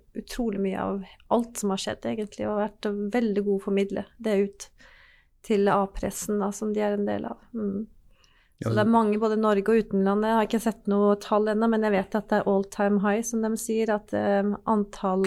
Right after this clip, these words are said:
Speaker 1: eh, seere, eh, under tiden har vært ekstremt høy. Så jeg gleder meg til å se tallene. Mm.
Speaker 2: Mm. Men vi råd-, men fikk det bra med dekning på N R K, da?
Speaker 1: Det gjorde du også, ikke sant? Det var både på N R K N O og, og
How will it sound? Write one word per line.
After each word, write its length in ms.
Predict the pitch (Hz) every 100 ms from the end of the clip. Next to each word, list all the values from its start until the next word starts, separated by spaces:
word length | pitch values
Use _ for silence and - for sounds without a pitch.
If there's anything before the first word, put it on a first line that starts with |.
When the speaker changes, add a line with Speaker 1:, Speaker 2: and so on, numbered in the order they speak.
| 190
Speaker 1:
eh, 460 | 190 185 185 190 190 - _ _ - _
seere, 640 | - - 247 190 170 196 220 -
eh, 580 | 214 196 196 196 208 -
under 160 | 196 196
tiden 340 | 208 185 208
har 100 | 214
vært 240 | 185 - -
ekstremt 500 | - - - 208 -
høy. 200 | 220 - _ _ _ _ - -
Så 160 | - 226
jeg 80 | 220
gleder 240 | 220 190
meg 140 | 180 185
til 80 |
å 20 | 202
se 100 | 196
tallene. 400 | 202 190 196 208 -
Mm. 200 | 247 202 202 _ _ _ -
Speaker 2:
Mm. 180 | 127 127 - _ _ - - - -
Men 100 | -
vi 60 | 117
råd-, 140 | 120 117
men 120 | 113
fikk 220 | 139 139
det 380 | 110 92 101 104 -
bra 280 | 120 135 143
med 600 | 107 80 73 - - - -
dekning 380 | 123 - - 87
på 100 | -
N 80 | -
R 40 | 92
K, 180 | - 135
da? 140 | 113 - - _ _ - - -
Speaker 1:
Det 100 | 233
gjorde 140 | 220 220
du 60 |
også, 360 | 269 269 - - - -
ikke 140 | 214
sant? 180 | 214 208
Det 80 | 220
var 140 | 208
både 200 | 220 196
på 120 | 208
N 100 | 202
R 100 | 196
K 220 | 196 220
N 260 | 202 208 185
O 100 | 196 233
og, 540 | 220 196 190 196 190
og 320 | 196 190 190